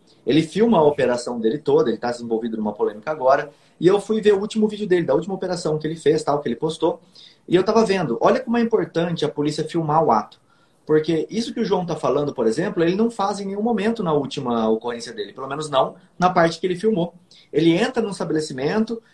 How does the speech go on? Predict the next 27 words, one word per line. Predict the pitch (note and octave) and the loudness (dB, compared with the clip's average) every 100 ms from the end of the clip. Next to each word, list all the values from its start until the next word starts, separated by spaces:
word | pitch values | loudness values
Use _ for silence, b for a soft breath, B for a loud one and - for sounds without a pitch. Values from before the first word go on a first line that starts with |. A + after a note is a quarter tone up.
| b | b
ele | - D#3 | 0 2
já | E3+ F3+ | 4 0
chega | F3+ F#3+ | -2 -2
falando, | F3+ F#3 F3 E3 | 0 0 0 2
"Olha, | G3+ F3 | 2 2
eu | B2 D3 - | -2 -6 -6
tô | F#3+ | -6
sentindo | F#3+ F3 A3 | -6 -4 -2
cheiro | A3 - F#3+ A3 | -2 -2 0 0
de | F3 D3 | 0 -6
crime | - E3+ E3 | -4 -2 -2
aqui, | A#2+ F3 | -4 -6
tô | F#3 | -8
sentindo | F3 E3+ F#3 | -4 -4 -4
cheiro | F3 F#3+ G#3 | 0 2 2
de | E3+ | -2
desmanche, | E3 C#3+ A#2+ C3+ F#3 F3+ F3+ b b - | -14 -12 -8 -6 -6 -8 -10 b b -6
cheiro | - F#3+ G#3+ | 2 2 4
de | |
receptador, | F3 D#3+ E3+ - A#2+ A2 D#3 F#3+ F#3 F3 _ | 0 -2 -4 -2 0 2 4 4 2 0 _
receptador | D#3 E3 F3+ F3 F3+ | -2 0 0 0 0
antigo." | D3+ - D#3+ F3+ F#3 b b b | -2 -2 -2 -2 -4 b b b
Ele | - D3 A3 A3+ - | 0 4 4 0 0
faz | G#3 F3 | 0 2
várias | F#3+ A#3+ A#3 | 0 0 0
injúrias | A#3 F#3 D3 B3+ A3+ | 0 0 0 2 2
ali, | E3+ D3 A3 F3+ | 4 2 4 2